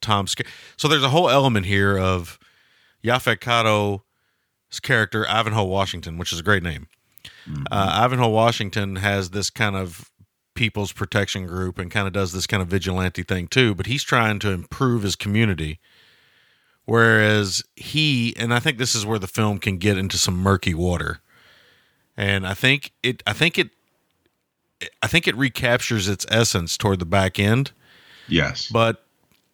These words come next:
Speaker 1: toward the middle and stuff, I'm sitting here watching at the beginning and the middle, I'm sitting there thinking, "Man, this is such a right-wing movie." And it is
Speaker 2: Yeah.
Speaker 1: incredibly uncomfortable to watch.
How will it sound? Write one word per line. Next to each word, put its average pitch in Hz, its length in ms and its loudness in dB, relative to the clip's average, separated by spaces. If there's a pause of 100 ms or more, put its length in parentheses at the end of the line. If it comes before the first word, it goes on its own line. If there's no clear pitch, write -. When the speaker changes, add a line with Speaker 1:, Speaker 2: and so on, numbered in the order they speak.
(540)
Speaker 1:
toward 160 260 4
the 139 60 6
middle 123 420 4
and 101 100 0
stuff, 104 360 2
I'm 107 160 4
sitting 117 180 2
here 107 120 4
watching 104 360 2
at 92 60 -4
the 87 60 -6
beginning 107 300 0
and 98 60 -2
the 98 60 0
middle, 110 220 2
I'm 95 60 0
sitting - 180 -4
there 95 80 -2
thinking, 95 420 -2 (560)
"Man, 113 200 2
this 110 160 2
is 95 120 0
such - 380 4
a 92 60 2
right-wing 87 560 0
movie." 82 420 -4 (600)
And 95 220 2
it 107 160 4
is 90 100 2
Speaker 2:
Yeah. 90 60 -2
Speaker 1:
incredibly 92 640 2
uncomfortable 87 520 -2
to 76 60 -6
watch. 82 480 0